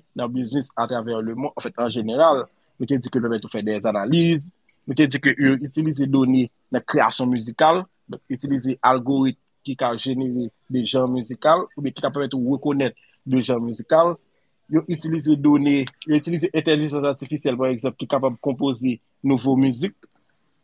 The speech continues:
Euh, nou te bay egzanp, yon mizik ki e Daddy's Car, ou moun ka verifye, son mizik ki fèt apati de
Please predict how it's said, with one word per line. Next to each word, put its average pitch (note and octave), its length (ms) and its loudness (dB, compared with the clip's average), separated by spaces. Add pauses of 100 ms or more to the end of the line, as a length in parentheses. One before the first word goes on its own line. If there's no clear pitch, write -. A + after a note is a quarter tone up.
(400)
Euh, A#2+ 320 2
nou B2 160 -2
te C3 160 -4
bay B2 240 2
egzanp, A2+ 240 -6
yon B2+ 140 -2
mizik - 180 -10
ki B2+ 140 -4
e A#2+ 180 -2
Daddy's A#2+ 400 2
Car, D#3 380 4
ou C3 140 -8
moun B2+ 120 -6
ka A#2+ 140 -2 (100)
verifye, B2+ 400 -6
son C#3 160 -8
mizik C3 240 -10
ki E3+ 80 -14
fèt C#3+ 160 -8
apati B2 540 -6
de A#2+ 460 -6